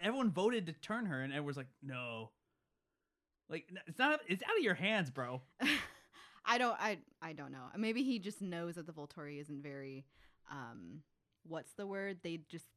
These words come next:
Speaker 2: they don't follow up. <laughs> They're not very enforceable, I guess.
Speaker 1: <laughs> They're like, "We're in Seattle. They're in Rome. Like,
Speaker 2: That's,
Speaker 1: time
Speaker 2: that's
Speaker 1: difference."
Speaker 2: hella far. Like, I'm not
Speaker 1: <laughs>
Speaker 2: even gonna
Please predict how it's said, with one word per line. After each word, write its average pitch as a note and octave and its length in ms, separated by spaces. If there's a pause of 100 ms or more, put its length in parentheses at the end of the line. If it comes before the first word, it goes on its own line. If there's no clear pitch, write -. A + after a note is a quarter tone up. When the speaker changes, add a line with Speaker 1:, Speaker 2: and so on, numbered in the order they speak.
Speaker 2:
they D#3 100
don't D3 200
follow C#3 300
up. G3 280 (160)
<laughs> - 200
They're F3+ 100
not D#3+ 220
very D#3 460
enforceable, E3+ 520
I B3 100
guess. D4+ 180 (100)
Speaker 1:
<laughs> - 100
They're A#3+ 120
like, F3 180
"We're B3+ 80
in F#3 80
Seattle. C3 400
They're E3+ 160
in A#2+ 100
Rome. A#2 360
Like, C#3 200 (300)
Speaker 2:
That's, - 160
Speaker 1:
time F3+ 220
Speaker 2:
that's F4 100
Speaker 1:
difference." F4 220
Speaker 2:
hella C#4 420
far. A#3 420
Like, C4+ 160
I'm - 140
not C#4+ 180
Speaker 1:
<laughs> C#4+ 60
Speaker 2:
even A#3+ 160
gonna A3+ 260